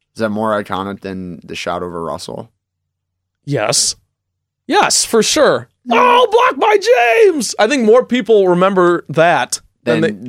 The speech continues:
Speaker 1: the crossover where just drops Brian Russell.
Speaker 2: Dude, who ca-, exactly. It's nobody.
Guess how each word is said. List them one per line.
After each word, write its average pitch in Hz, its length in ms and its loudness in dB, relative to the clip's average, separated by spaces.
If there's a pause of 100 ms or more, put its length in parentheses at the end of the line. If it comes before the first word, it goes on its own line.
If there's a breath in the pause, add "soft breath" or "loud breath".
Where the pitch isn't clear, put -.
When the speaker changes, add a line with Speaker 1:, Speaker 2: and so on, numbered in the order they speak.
Speaker 1:
the - 40 -4
crossover 123 720 0
where 117 120 -2
just 98 240 -10
drops 101 360 -4
Brian 98 340 -6
Russell. 107 480 -8 (440)
Speaker 2:
Dude, 175 220 -4 (100)
who 185 120 -8
ca-, - 240 -12 (100)
exactly. 190 640 0
It's 170 160 0
nobody. 165 600 2